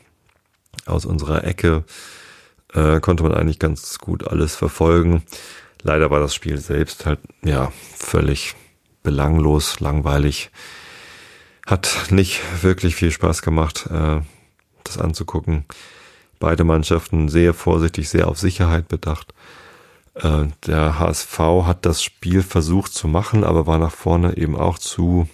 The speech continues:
ungefährlich. Ähm, ich glaub, der H S V hatte irgendwie sowas wie siebzig Prozent Ballbesitz. Ähm, also ein deutliches Übergewicht.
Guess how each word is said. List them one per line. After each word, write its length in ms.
ungefährlich. 840
Ähm, 300
ich 60
glaub, 180
der 120
H 80
S 80
V 240
hatte 180
irgendwie 180
sowas 280
wie 80
siebzig 400
Prozent 400
Ballbesitz. 600
Ähm, 340
also 200
ein 80
deutliches 500
Übergewicht. 840